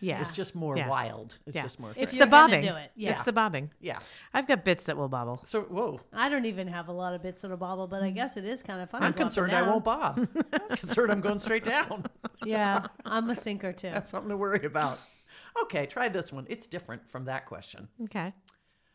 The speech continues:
Speaker 2: Would you rather spend forty-eight straight hours in a public restroom
Speaker 3: <laughs>
Speaker 2: or the same amount of time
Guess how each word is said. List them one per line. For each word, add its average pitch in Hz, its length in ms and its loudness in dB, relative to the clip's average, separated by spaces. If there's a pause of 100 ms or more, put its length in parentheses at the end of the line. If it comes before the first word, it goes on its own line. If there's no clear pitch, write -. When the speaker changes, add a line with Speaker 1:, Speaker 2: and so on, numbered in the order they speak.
(560)
Speaker 2:
Would 277 180 -6
you 277 60 -10
rather 294 260 -4
spend 202 300 -6
forty-eight 208 640 -4
straight 196 400 -6
hours 170 480 -4
in 151 140 -8
a 135 40 -6
public 156 360 -10
restroom 127 600 -8 (200)
Speaker 3:
<laughs> - 800 -16
Speaker 2:
or 202 100 -4
the 202 80 -8
same 202 260 -6
amount 196 220 -4
of 175 120 -10
time 151 300 -8